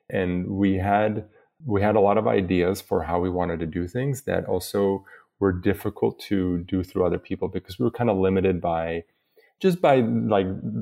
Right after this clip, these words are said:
a particular person or organization's energy, way of doing things. Like, they'd been,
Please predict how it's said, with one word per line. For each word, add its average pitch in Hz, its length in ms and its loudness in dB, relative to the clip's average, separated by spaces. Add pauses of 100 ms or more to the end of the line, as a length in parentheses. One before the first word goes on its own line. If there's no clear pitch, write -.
(260)
a 117 80 0
particular 107 400 2
person 101 440 0
or 92 160 6
organization's 90 600 2
energy, 98 440 2
way 85 200 2
of 82 160 -4
doing 98 360 2
things. 87 320 -2
Like, 82 180 -4
they'd 87 200 -4
been, 85 180 -6